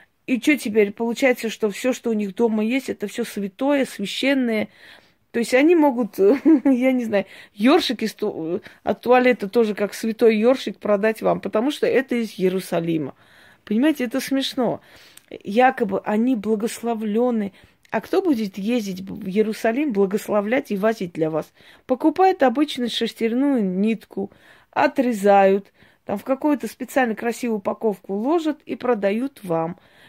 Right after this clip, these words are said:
как святой там, эм,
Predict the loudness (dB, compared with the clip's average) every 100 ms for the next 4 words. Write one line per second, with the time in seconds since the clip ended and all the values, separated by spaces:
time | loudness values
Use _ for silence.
0 | _ -4 -4 -4 -16 _ _ -18 -16 -6
1 | -4 -4 -8 _ _ 0 2 2 0 0
2 | -2 -2 -10 -20 _ -6 -4 -2 -4